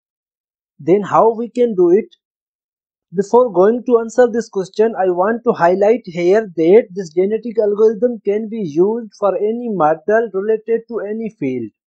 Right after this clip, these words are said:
First, you must notice that whenever and wherever P I or P I D controller is used in any model, then the parameters of that P I or P I D controller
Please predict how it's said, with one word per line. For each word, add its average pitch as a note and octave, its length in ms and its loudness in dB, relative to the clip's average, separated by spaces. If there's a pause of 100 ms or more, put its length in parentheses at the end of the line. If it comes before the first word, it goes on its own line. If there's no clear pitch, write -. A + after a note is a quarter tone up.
(1040)
First, A#3 300 4
you A3+ 200 -4
must A#3+ 300 2
notice A3 600 -2
that E3+ 360 0
whenever F#3 840 0 (280)
and A3+ 300 0
wherever F#3+ 720 2 (520)
P A3 200 -2
I A3+ 300 2
or G3+ 160 4 (100)
P A3 120 4
I A3+ 120 6
D B3 240 -6
controller A#3 560 2
is G#3+ 140 0
used G3+ 480 0
in G#3 220 -2 (120)
any A#3 200 -4
model, D3+ 440 0 (760)
then F#3+ 400 4
the G#3+ 180 -6
parameters A#3 800 4
of F3+ 240 0
that A3+ 240 6 (140)
P A3 180 -2
I B3 320 4
or G3 80 2 (100)
P A3+ 140 -2
I A#3 140 2
D A#3+ 240 -8
controller F#3+ 560 0